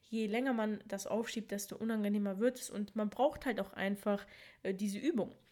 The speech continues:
Denn ich habe mir gesagt, hey, wann, also wenn nicht jetzt, wann dann, ne? Also wann, äh, kann ich noch solche Sachen ausprobieren, eben, dass ich mich, äh,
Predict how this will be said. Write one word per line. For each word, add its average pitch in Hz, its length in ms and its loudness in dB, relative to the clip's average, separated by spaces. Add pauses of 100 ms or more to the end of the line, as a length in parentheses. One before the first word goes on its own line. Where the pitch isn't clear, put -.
(140)
Denn 226 120 2
ich 247 80 2
habe 262 120 2
mir 247 100 4
gesagt, 226 360 0
hey, 285 380 2
wann, 220 220 0 (180)
also 214 360 -2
wenn 247 140 2
nicht 262 160 -2
jetzt, 285 300 -2
wann 233 160 0
dann, 226 280 0
ne? 196 160 -2
Also 202 240 -2
wann, 269 220 0 (460)
äh, 220 140 0
kann 269 220 0
ich 262 160 -2
noch 269 400 0
solche 220 600 2
Sachen 233 300 -2
ausprobieren, 226 800 0
eben, 226 380 0 (260)
dass 226 240 -2
ich 240 160 -4
mich, 220 420 -2
äh, 208 280 -2